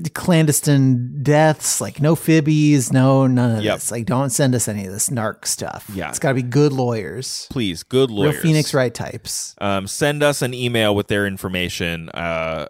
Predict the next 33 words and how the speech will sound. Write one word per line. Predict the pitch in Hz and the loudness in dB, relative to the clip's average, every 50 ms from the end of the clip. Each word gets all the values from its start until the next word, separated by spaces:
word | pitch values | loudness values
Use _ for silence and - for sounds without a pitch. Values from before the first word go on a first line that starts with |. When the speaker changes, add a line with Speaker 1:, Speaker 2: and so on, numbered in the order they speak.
| - - | -4 -2
Speaker 2:
overduepod | 104 107 107 101 95 - 107 92 95 | -2 -2 -2 -4 -4 -4 -4 -2 -2
at | 92 85 | -4 -4
gmail | 110 120 120 113 | -4 -2 -2 0
dot | 113 110 - | -2 -2 -2
com. | 156 180 175 175 170 165 165 - _ - - _ _ | -2 0 0 0 0 -2 -6 -12 _ -20 -20 _ _
Hit | - 123 107 | -6 -4 -4
us | 98 - | -2 -2
up | 113 - - | -4 -4 -4
in | 98 92 | -6 -8
Facebook | - - 113 101 98 - - - 98 92 - | -6 -4 -2 -2 -2 -4 -2 -2 -2 -2 -2
and | 90 85 85 82 | -4 -8 -8 -8
Twitter | - - 147 139 127 123 - - - | -6 -4 -2 0 0 0 -2 -2 -4
at | 95 95 - - - | -4 -6 -6 -4 -4
Overdue | 92 95 90 92 80 87 85 | -2 -2 -2 -2 -4 -6 -6
Pod. | - - - 160 180 180 180 165 - | -8 -4 -2 0 0 0 0 -2 -4
Thanks | 104 92 87 - | -6 -8 -8 -10
to | - 98 | -12 -10
Nicole, | 85 - - - - 151 143 123 117 | -10 -10 -8 -4 0 0 0 0 0
Lisa, | 110 123 120 - 104 87 | -2 -4 -6 -6 -6 -4
Robert, | 95 107 107 98 95 - | -2 -2 -2 -2 -2 -4
Nancy, | - 95 95 90 - 90 | -6 -6 -8 -8 -10 -10
Shelby, | - - 101 90 87 87 80 | -8 -4 -4 -4 -4 -6 -8
Joe, | - 90 85 85 | -6 -6 -6 -6
Sam, | 80 - - 95 87 87 85 80 | -6 -8 -8 -8 -6 -6 -8 -8
Shauna, | - - - 101 95 92 92 90 | -10 -8 -6 -6 -6 -6 -6 -6
and | 90 101 | -6 -6
many | 110 113 117 127 | -4 -4 -4 -2
more | 143 165 185 190 185 185 170 - _ - - - - _ _ _ | 0 2 2 4 2 2 0 -4 _ -20 -20 -20 -20 _ _ _
for | - - - 95 92 90 87 | -14 -8 -4 -2 0 0 0
reaching | 87 90 85 - 101 | -2 -4 -6 -6 -6
out | 98 92 90 | -6 -6 -4
to | - 95 | -2 -2
us | 90 - - | -4 -4 -6